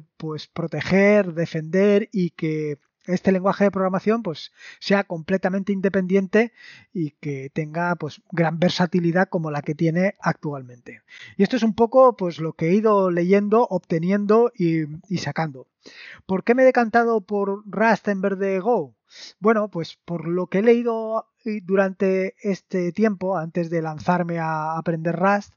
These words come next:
em, Go está muy pensado para, em,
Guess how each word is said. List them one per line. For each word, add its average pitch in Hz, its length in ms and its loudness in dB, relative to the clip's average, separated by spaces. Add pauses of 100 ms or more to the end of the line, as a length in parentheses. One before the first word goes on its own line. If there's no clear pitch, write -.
(720)
em, 180 500 -8
Go 226 240 6
está 220 240 2
muy 226 140 2
pensado 214 560 0
para, 202 500 2
em, 156 840 -6